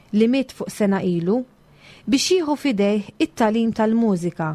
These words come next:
u jrawwem it-tfal bħala bandisti.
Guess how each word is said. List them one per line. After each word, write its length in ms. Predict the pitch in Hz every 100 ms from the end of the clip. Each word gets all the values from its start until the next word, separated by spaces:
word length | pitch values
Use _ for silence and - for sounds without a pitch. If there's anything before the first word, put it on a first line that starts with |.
| - _ _ - -
u 100 | 214
jrawwem 500 | 240 302 202 170 156 -
it-tfal 560 | - - 277 285 277 - -
bħala 320 | 233 208 185
bandisti. 560 | 185 185 196 - 185